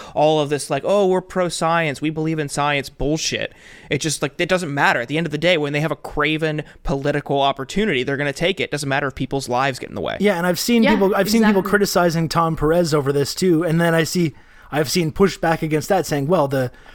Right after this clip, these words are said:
Speaker 2: the D N C doesn't control these state elections." But if they put their foot down and said, "We've gotta postpone these elections," like, surely the, the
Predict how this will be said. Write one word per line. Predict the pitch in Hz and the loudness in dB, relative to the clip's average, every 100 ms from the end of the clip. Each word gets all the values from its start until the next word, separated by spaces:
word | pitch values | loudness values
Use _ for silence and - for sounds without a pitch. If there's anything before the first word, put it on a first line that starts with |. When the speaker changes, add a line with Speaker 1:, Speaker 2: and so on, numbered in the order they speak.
| - | -14
Speaker 2:
the | - 147 | -4 0
D | 180 180 | 2 2
N | 151 | 0
C | 208 | -2
doesn't | 151 147 | 0 -2
control | 143 143 - 160 | -2 -4 2 2
these | 156 143 | 2 -2
state | - 165 143 | 0 0 0
elections." | 143 - 139 - | 0 0 -4 0
But | 170 - - - | -2 -2 -16 -2
if | 180 - | -2 4
they | 190 | 4
put | 190 233 233 | 4 2 4
their | 208 | 2
foot | - 277 | 4 2
down | 185 175 185 | 4 4 4
and | 180 | 2
said, | - 214 175 | 4 4 4
"We've | 170 156 | 0 2
gotta | 175 196 | 4 4
postpone | 196 185 - 202 | 4 2 4 4
these | 202 165 | 4 4
elections," | 180 202 165 156 - - - - | 2 2 0 0 -4 -12 -18 -2
like, | 170 196 | 2 2
surely | - 220 220 220 | 4 6 6 6
the, | 185 180 170 - - - | 4 2 2 -2 -12 0
the | 180 | 0